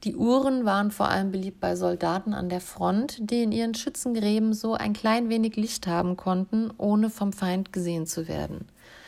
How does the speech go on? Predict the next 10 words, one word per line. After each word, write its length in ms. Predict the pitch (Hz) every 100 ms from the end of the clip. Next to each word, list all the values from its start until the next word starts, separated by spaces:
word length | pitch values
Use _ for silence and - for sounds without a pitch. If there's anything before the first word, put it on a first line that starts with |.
| - -
Also 240 | 180 202
auf 240 | - 247 233
den 160 | 226
ersten 380 | 196 202 - 202
Blick 200 | 208 220
eine 280 | 196 190 196
gute 500 | 214 294 - 277 -
und 160 | 196
sinnvolle 540 | 180 185 208 - 185 170
Sache. 400 | 156 - -